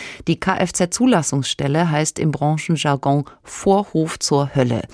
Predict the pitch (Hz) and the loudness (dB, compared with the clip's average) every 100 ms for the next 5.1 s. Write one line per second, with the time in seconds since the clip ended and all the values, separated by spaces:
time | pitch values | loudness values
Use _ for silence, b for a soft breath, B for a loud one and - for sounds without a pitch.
0 | B B B B 175 175 180 220 214 190 | B B B B -2 0 4 6 6 6
1 | 175 165 - 180 185 - 170 - 156 151 | 2 2 0 0 0 -2 -4 0 0 2
2 | 160 160 147 - 139 123 131 135 127 131 | 4 2 2 -2 -4 0 2 2 2 -2
3 | - 131 131 - - 196 220 226 - - | 0 0 -2 -4 2 2 2 -2 -6 -6
4 | - 139 160 175 - 139 143 - 139 135 | -4 -2 -2 -4 -6 -4 -4 -2 -4 -4